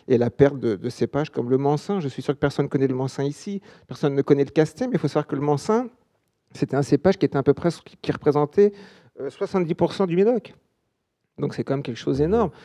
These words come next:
Le, le château d'Issan, en dix-huit cent cinquante-cinq, était très bon, il était à cent pour cent de, de Mansin, et on appelait ça, euh, le rubis d'Issan. Aujourd'hui, il n'en reste plus beaucoup. C'est pas du tout de la faute des propriétaires ou quoi que ce soit, c'est simplement on n'a pas le droit de les utiliser.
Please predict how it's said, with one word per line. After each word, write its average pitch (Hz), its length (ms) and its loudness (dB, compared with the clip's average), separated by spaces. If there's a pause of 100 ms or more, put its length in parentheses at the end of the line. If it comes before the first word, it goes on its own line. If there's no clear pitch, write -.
(260)
Le, 117 260 4
le 113 220 -2
château 131 360 0
d'Issan, 131 380 0
en 196 40 4
dix-huit 135 320 -4
cent 131 140 -8
cinquante-cinq, 139 640 -4
était 131 200 -8
très 156 200 -2
bon, 196 180 0
il 185 60 2
était 139 140 -4
à 120 40 2
cent 151 180 0
pour 156 180 0
cent 160 200 0
de, 107 280 -6
de 113 160 -6
Mansin, 156 560 0
et - 60 -4
on 139 100 -2
appelait 131 240 -4
ça, 185 300 2
euh, 120 180 0
le 131 100 0
rubis 160 260 -2
d'Issan. 175 420 -2 (480)
Aujourd'hui, 120 280 2
il 143 60 8
n'en 135 80 6
reste 135 240 2
plus 151 140 -2
beaucoup. 165 300 0
C'est 135 160 0
pas 131 160 4
du 139 140 0
tout - 140 -2
de - 40 -2
la 151 80 8
faute 143 180 0
des 127 120 -2
propriétaires 123 580 0
ou 123 60 0
quoi 143 100 -2
que - 80 -6
ce 202 80 0
soit, 214 160 -2
c'est 156 80 -6
simplement 156 300 0
on 160 60 2
n'a 127 100 0
pas 170 200 0
le 151 60 0
droit 143 220 2
de 127 60 -6
les 123 180 -4
utiliser. 117 420 -10